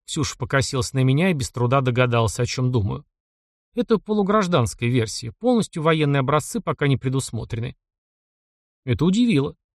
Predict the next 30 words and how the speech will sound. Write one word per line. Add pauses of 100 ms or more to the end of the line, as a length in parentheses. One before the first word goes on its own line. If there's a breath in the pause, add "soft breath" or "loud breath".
(140)
Идея
выглядела
перспективной
с
военной
точки
зрения. (600)
«Почему?» (680)
Девушка
вздохнула
и
отложила
планшет. (840)
«Потому
что
на
данный
момент
нет
возможности
увеличить
объем
внутреннего
накопителя
и
общую
пропускную
способность
энергетической
матрицы».